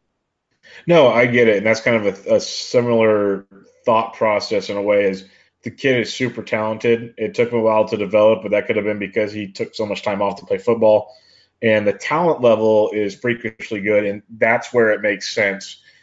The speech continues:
The part where it doesn't make sense is A, he's gonna play football, and B, he really hasn't proven it all completely yet, so you would have thought maybe lower down you could take the gamble type thing.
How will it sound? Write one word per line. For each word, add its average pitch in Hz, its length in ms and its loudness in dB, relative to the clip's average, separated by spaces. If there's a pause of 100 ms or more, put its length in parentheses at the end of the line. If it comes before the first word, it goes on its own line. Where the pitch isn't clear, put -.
(300)
The 117 80 -12
part 131 180 2
where 123 80 6
it 120 40 2
doesn't 117 160 2
make 110 120 -2
sense 104 160 -8
is 95 80 -8
A, 107 80 2
he's 107 120 -4
gonna 104 120 -8
play 101 100 -2
football, 110 460 -2
and 95 100 -8
B, 117 400 -2 (500)
he 123 140 -4
really 135 260 2
hasn't 110 280 -2
proven 123 400 -4
it 107 80 -4
all 107 160 0
completely 113 640 -4
yet, 107 240 -2
so - 120 -10
you 107 120 -6
would 107 80 -4
have 98 120 -6
thought 107 280 -6
maybe 107 180 -6
lower 107 320 0
down 110 220 -2
you 98 80 -4
could 95 100 -18
take 101 200 -6
the 98 60 -20
gamble 95 440 -6
type 92 260 -8
thing. 92 120 -12